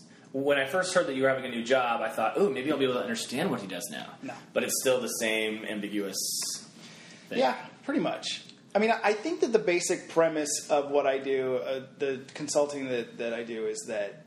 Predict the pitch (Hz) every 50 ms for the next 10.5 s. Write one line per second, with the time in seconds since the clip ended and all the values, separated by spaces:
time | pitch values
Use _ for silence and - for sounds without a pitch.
0 | - - - - 107 - - - - - - - - - - - - - - -
1 | - - - - - - - - - - - - - - - - - - - 180
2 | 185 - - - - - - 220 175 185 226 262 254 240 226 185 170 170 170 -
3 | - 185 165 151 143 143 143 - 151 143 131 131 123 113 - 139 127 135 139 139
4 | 135 135 120 107 - 123 117 110 110 117 110 - 117 113 110 117 113 104 - 92
5 | 95 - - 135 139 135 135 151 139 139 139 - 156 156 151 165 185 202 196 196
6 | - 202 185 190 185 - 165 156 147 147 147 156 156 147 143 - - 143 143 143
7 | 147 147 151 151 147 147 147 - - - - - 147 131 143 147 147 147 147 143
8 | 143 143 - 151 151 - 139 135 131 - 135 127 123 156 160 156 139 123 117 113
9 | 113 - - 131 131 131 131 - 151 151 151 143 135 131 - - 180 175 170 170
10 | 170 160 160 160 156 156 151 139 - -